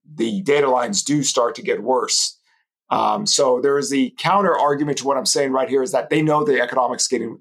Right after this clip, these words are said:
data is getting weaker. They just have to talk tough. And I think a lot of that, there's, there's a, there's a part of that in some of their discussions,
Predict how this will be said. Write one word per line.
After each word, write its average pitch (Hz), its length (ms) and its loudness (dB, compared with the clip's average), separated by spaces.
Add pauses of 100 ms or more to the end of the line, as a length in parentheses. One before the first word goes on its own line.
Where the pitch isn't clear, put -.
(140)
data 123 220 0
is 117 100 -2
getting 120 180 -4
weaker. 123 260 -4
They 131 120 6
just 139 140 0
have 127 100 0
to 101 80 -16
talk - 340 -2
tough. - 340 -14 (540)
And 139 100 4
I 160 40 2
think 202 140 4
a 160 40 2
lot 135 260 2
of - 120 -4
that, - 220 -2 (180)
there's, 147 180 0
there's 151 200 0
a, 139 60 2
there's 135 180 -2
a 135 60 -4
part 175 240 2
of 131 80 -2
that 135 200 0
in 101 260 -10
some 131 200 -2
of 123 80 -2
their 117 120 0
discussions, - 580 -4